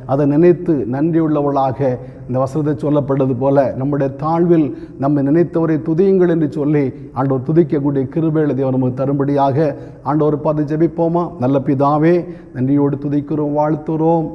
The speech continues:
இந்த கால வேளையிலும் நம்முடைய தாழ்வில் நம்மை நினைத்தவரை துதியுங்கள் என்ற வார்த்தையை தியானிக்க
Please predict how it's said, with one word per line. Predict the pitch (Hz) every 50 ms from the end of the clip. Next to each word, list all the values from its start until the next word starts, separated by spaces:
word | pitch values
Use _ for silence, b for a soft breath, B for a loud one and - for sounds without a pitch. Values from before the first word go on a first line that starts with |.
| -
இந்த | 117 113 120 120
கால | 120 - 135 135 131 131
வேளையிலும் | 127 135 135 131 135 143 143 147 139 135 135 B B B B B B B -
நம்முடைய | 135 143 143 143 147 135
தாழ்வில் | - 160 156 151 165 170 175 165 175 165
நம்மை | 151 135 127 123 123
நினைத்தவரை | 123 123 143 156 151 - 160 147 147 147 139
துதியுங்கள் | 123 135 143 147 160 165 165 160 156 156
என்ற | 151 147 127
வார்த்தையை | 120 131 135 139 135 135 - 151 139 131
தியானிக்க | 120 135 135 135 143 156 151 139 120 151 151 147 139 131